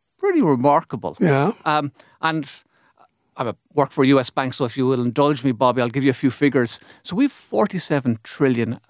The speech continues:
Speaker 1: assets under custody. So
Speaker 2: Wow.
Speaker 1: we're the number one global custodian. Or, uh, we service ninety-seven percent of the top one hundred banks,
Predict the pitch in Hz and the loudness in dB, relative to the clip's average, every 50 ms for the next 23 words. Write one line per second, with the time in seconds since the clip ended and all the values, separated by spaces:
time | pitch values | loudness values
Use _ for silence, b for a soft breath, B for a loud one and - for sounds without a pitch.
0 | - - - 120 131 - - 123 - - - - 135 123 120 117 113 - - 127 | -16 -6 -4 -4 -4 -4 -8 -12 -16 -18 -8 -4 -4 -4 -4 -6 -8 -6 -6 -6
1 | 123 - - - - - - - - 135 120 160 156 151 151 165 190 214 131 104 | -6 -8 -12 -18 -20 -20 -16 -10 -10 -6 -2 0 2 4 4 2 2 0 -2 -6
2 | - _ - - 165 165 - - 165 160 156 175 196 190 160 160 156 151 139 123 | -10 _ -8 -6 -6 -4 -2 -2 -2 0 2 0 0 2 2 2 2 2 2 2
3 | 143 139 135 135 120 - 127 - - - 127 127 131 151 151 147 b b b b | 0 0 0 -2 -8 -12 -14 -12 -10 -10 -10 -10 -8 -10 -10 -12 b b b b
4 | b b b b b b b b - - 170 175 180 170 156 b b b b b | b b b b b b b b 0 2 4 4 4 2 0 b b b b b
5 | - 185 170 175 180 - - 208 180 170 - - 202 196 175 180 - - - - | -4 -2 0 0 -2 -4 -4 -2 -2 -2 0 2 0 2 0 -2 -6 -6 -12 -10
6 | - 180 170 170 185 175 - 180 160 - - - - 180 165 156 156 - - 139 | -4 -2 -2 -2 -2 -4 -6 -10 -10 -8 -6 -2 -2 -2 -2 -2 -4 -6 -6 -10
7 | - - 147 139 143 - 131 - - - 139 127 - 127 123 123 113 - 131 117 | -4 -2 -2 -2 -2 -4 -6 -10 -6 -4 -4 -4 -2 -4 -6 -6 -4 -4 -4 -4
8 | 107 - 117 - _ _ - 170 170 185 190 - - - - - | -4 -6 -12 -18 _ _ -4 -2 -2 -4 -6 -4 -4 -4 -4 -4